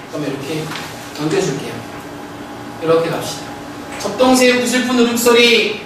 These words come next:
누나의 울음소리인 접동새 울음소리, 의붓어미 시샘의 죽은 누나인데 여기서 뭐가 들어가 있어? 접동새 설화가 들어갔다 이 말이지.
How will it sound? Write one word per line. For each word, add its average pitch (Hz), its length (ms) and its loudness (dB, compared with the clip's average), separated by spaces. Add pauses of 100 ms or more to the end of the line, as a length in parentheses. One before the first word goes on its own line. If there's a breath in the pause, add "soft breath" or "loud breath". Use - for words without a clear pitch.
(140)
누나의 214 760 4
울음소리인 220 1080 2
접동새 220 640 2
울음소리, 202 880 4 (120)
의붓어미 233 420 4
시샘의 233 500 4
죽은 240 420 4
누나인데 208 840 2
여기서 190 220 0
뭐가 214 240 6
들어가 208 200 6
있어? 247 560 4
접동새 214 640 0
설화가 247 360 2
들어갔다 202 360 0
이 - 60 -2
말이지. - 460 -8